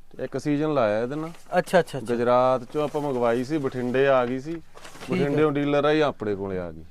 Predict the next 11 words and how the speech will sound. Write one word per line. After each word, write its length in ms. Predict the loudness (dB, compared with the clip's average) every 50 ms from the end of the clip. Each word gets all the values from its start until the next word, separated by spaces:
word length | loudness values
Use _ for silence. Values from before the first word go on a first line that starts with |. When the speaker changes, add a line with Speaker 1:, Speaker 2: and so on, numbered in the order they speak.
| -18 -18 -16
Speaker 2:
ਠੀਕ 320 | -14 -14 -14 -14 -12 -14
ਆ। 100 | -14 -14 -14 -8 -4
ਤੇ 80 | 0 2
Speaker 1:
ਇਹ 60 | 6
Speaker 2:
ਬਾਈ 340 | 6 6 6 4 0 -4 -8 -12 -18 -18 -18 -18 -18 -18 -20 -18 -16 -12
ਮਹਿੰਗੀ 360 | -10 -8 -6 -6 -4 -4 -4
ਮੂੰਗੀ 340 | -2 -2 -2 -2 -4 -4 -6 -6 -6
ਕਿੰਨੀ 220 | -6 -4 -4 -4 -2
ਕੁ 80 | -2
ਆਈ 180 | -2 -2 -2 -6
ਹੈ? 60 | -10